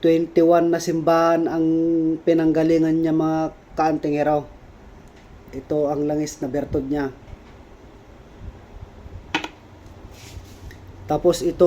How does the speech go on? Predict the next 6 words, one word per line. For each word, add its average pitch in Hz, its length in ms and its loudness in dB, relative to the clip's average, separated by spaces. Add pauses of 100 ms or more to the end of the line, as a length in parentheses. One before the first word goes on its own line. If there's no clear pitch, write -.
mga 170 400 0
kaantingero 170 640 4
naman, 165 400 2 (1800)
nakuha 170 480 2
po 180 160 4
sa 175 240 2